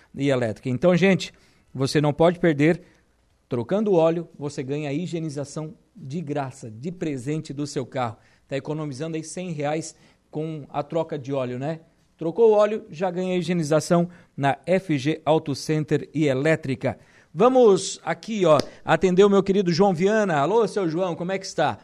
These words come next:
Ele está vendendo um kit G N V, são dois cilindros de sete e meio, totalizando quinze metros.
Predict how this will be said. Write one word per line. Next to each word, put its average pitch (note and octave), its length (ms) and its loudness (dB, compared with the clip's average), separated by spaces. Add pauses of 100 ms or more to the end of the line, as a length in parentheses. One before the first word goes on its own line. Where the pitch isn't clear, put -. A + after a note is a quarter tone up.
(300)
Ele D3+ 140 -2
está F3+ 200 4
vendendo F3 380 2
um E3+ 80 2
kit F3+ 340 -4
G C#3+ 120 0
N F#3 140 2
V, C#3 220 0
são C#3 180 -6
dois F3+ 200 -2
cilindros D#3+ 400 -2
de C#3 100 -6
sete C#3+ 260 -4
e - 40 -10
meio, D#3 200 0
totalizando D3 680 0 (340)
quinze B3 380 -4
metros. A2 560 -8